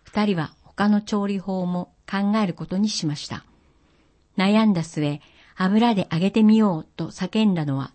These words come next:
虎尾さんだったそうです。すぐに近所の金物店で大きめの鍋を買い、塩コショウで味付けしてから揚げてみると、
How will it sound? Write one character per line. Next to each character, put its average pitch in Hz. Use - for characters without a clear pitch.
虎 190
尾 -
さ 196
ん 190
だ 190
っ 190
た 147
そ 147
う 135
で 131
す。 -
す 269
ぐ 226
に 170
近 247
所 190
の 160
金 202
物 233
店 160
で 143
大 208
き 208
め 202
の 196
鍋 196
を 139
買 139
い、 147
塩 233
コ 196
シ -
ョ 202
ウ 185
で 160
味 170
付 -
け -
し -
て 170
か 170
ら 147
揚 165
げ 175
て 190
み 180
る 151
と、 139